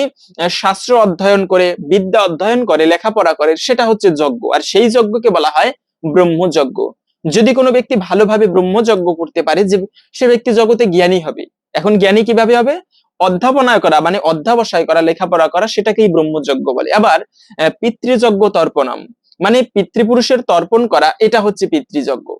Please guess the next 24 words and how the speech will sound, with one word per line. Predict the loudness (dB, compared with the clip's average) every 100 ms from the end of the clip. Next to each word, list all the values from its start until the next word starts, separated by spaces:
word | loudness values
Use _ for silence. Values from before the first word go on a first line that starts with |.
| _
তো | 2
এরকম | 4 2 0
করে | -2 -2
অনেক | -2 -6
প্রকার | -4 -2 0
যজ্ঞ | 0 -2 -2
হয়ে | 2 2 0
থাকে। | -4 -8 -12 -12 _ _ _
তার | 2 4
মধ্যে | 2 0 0
বলা | 2 0
হয়েছে | 0 -4 -4
এই | -4 -2
যে | 0
রাত্রি, | 0 -2 -4 -2 -2 -2
এটিকে | -4 -2 -2
তারা | 0 0 2
রাত্রি | 0 -2 0
বলা | 2 2
হয়, | 0 -2
কেননা | -2 -2 -2 0
এই | 0
দিনে | 2 -2
আপনি | -2 -2